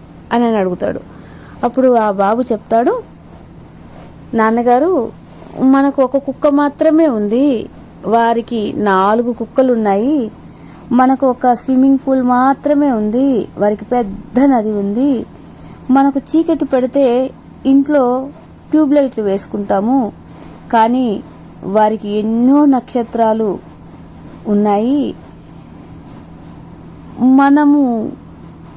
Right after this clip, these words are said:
ఆహారం కోసం డబ్బులు పెట్టి కొనుక్కొని తింటాము, కానీ వారికి కావలసినవి వాళ్ళే ఆహారాన్ని స్వయంగా పండించుకొని తింటున్నారు. మనకు రక్షణగా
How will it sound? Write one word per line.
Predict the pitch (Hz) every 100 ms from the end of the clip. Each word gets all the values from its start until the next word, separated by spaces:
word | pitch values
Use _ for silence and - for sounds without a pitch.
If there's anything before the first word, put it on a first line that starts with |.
| -
ఆహారం | 254 285 294 285 269
కోసం | 247 240 233 240 226
డబ్బులు | 226 220 262
పెట్టి | 240 220 - 233
కొనుక్కొని | - 233 233 254 233
తింటాము, | 220 196 196 208 202 254 247 202 - - - - - - -
కానీ | 233 240 277 220 - - -
వారికి | 196 202 214 240 233
కావలసినవి | 226 220 240 254 240 254 254 247 233
వాళ్ళే | - 196 196 220 254 269
ఆహారాన్ని | 202 - 202 214 226 220 214 208
స్వయంగా | - 220 233 247 254 254
పండించుకొని | 208 208 233 226 - 254 381 - - - - - -
తింటున్నారు. | 226 214 233 220 208 202 277 214 220 - - - - - - - - 240
మనకు | 262 269 277 254
రక్షణగా | 220 226 - 294 285 277 196